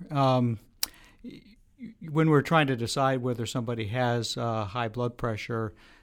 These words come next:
uh, usually what we have available to us is blood pressure readings in the,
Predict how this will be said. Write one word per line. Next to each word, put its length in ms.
uh, 260
usually 580
what 200
we 80
have 220
available 480
to 200
us 160
is 80
blood 300
pressure 260
readings 460
in 220
the, 300